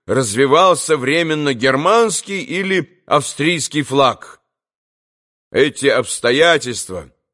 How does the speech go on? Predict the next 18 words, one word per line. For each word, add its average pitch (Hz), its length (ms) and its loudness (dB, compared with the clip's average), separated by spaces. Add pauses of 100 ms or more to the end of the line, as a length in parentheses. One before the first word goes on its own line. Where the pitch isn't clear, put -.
(360)
вынудили 151 680 0
меня 147 320 2
с - 140 -4
первых 147 500 4
же 131 140 -2
дней 143 680 -2
соприкосновения 139 1160 0
с - 40 -6
союзниками 127 1000 -2 (380)
вступить 127 460 0
с - 80 -4
ними 151 260 0
в 113 160 -4
длительную, 165 1000 0 (180)
упорную 160 720 2
борьбу 151 520 2
за 135 260 2
сохранение 156 1160 0